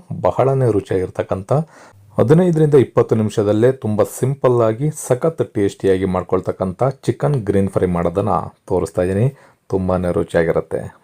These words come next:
ಬನ್ನಿ, ಈ ಚಿಕನ್ ಗ್ರೀನ್ ಫ್ರೈನ ಯಾವ ರೀತಿ ಮಾಡೋದು, ಇದಕ್ಕೆ ಏನೇನ್ ಪದಾರ್ಥಗಳು ಬೇಕು ಅಂತ ನೋಡ್ಕೊಳ್ಳೋಣ. ಗ್ರೀನ್ ಫ್ರೈನ ಮಾಡ್ಲಿಕ್ಕೆ ಅರ್ಧ ಕೆ ಜಿಯಷ್ಟು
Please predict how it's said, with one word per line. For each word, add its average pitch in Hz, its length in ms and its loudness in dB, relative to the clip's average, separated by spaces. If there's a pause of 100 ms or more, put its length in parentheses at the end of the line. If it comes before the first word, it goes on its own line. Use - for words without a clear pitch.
(220)
ಬನ್ನಿ, 180 200 2 (120)
ಈ 117 40 -2 (100)
ಚಿಕನ್ 120 260 2 (120)
ಗ್ರೀನ್ 110 260 0
ಫ್ರೈನ 107 240 0 (240)
ಯಾವ 98 160 6
ರೀತಿ 95 220 0
ಮಾಡೋದು, 95 260 2 (160)
ಇದಕ್ಕೆ 95 240 -6 (160)
ಏನೇನ್ 143 260 4
ಪದಾರ್ಥಗಳು 92 540 0
ಬೇಕು 90 220 -2
ಅಂತ - 140 -2 (460)
ನೋಡ್ಕೊಳ್ಳೋಣ. 85 480 -4 (520)
ಗ್ರೀನ್ 165 260 4
ಫ್ರೈನ 113 320 2
ಮಾಡ್ಲಿಕ್ಕೆ 104 340 0 (140)
ಅರ್ಧ 101 120 0 (120)
ಕೆ 92 160 -4
ಜಿಯಷ್ಟು 95 220 -6